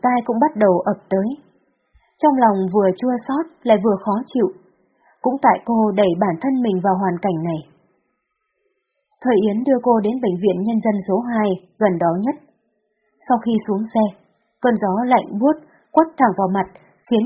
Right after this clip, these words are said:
Trịnh Thư Ý rùng mình một cái, cũng tỉnh táo hơn nhiều. Cô nhìn Thời Yến trong xe rồi nói, "Cảm ơn anh, em vào trước đây."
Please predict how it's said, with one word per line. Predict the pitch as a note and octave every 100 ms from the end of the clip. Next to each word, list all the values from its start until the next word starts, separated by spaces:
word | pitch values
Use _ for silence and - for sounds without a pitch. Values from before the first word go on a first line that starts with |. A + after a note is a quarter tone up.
| D4+
Trịnh | C#4 F#3+
Thư | B3
Ý | - G3+ B3+ D4
rùng | B3 G3
mình | G3+ F#3
một | F3 -
cái, | F#3+ C4 - _ _ _ _ -
cũng | G#3+ B3 D4+
tỉnh | A#3+ E3 F#3
táo | F3+ A3+
hơn | C4 A#3+
nhiều. | G#3+ F3 D#3+ _ _ _ _ _ _ _ _ _ _ _ _
Cô | A#3+ A3 G#3
nhìn | G3 F#3+
Thời | F#3 E3+
Yến | F#3 A3+
trong | A#3+ G3 A3+
xe | G#3 F#3+
rồi | E3 D#3+
nói, | F3+ B3+ _ _ _ _ _ _ _ _ - _ _ -
"Cảm | G#3 F#3+
ơn | A#3+
anh, | A3+ B3 - _ _ _ _ _
em | - A#3 G#3+ - _ _ _ F#3+
vào | A3 F#3+
trước | B3
đây." | A3